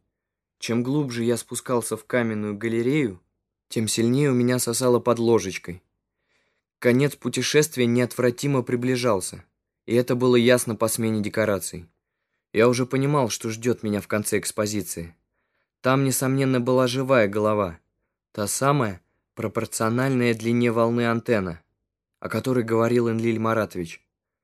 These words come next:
Алтарные комнаты восемнадцатого и девятнадцатого веков походили на маленькие музейные залы.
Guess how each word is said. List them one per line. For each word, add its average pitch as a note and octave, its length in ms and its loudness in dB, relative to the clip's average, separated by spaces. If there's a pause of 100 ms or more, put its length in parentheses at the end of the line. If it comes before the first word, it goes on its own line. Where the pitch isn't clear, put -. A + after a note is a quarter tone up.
(600)
Алтарные C3 540 2
комнаты C3 360 -2
восемнадцатого B2 680 -2
и A#2+ 80 2
девятнадцатого A#2+ 600 -2
веков B2 440 -2 (240)
походили A#2+ 400 0
на A2+ 160 0
маленькие B2+ 460 0
музейные A#2+ 520 0
залы. G2+ 440 -2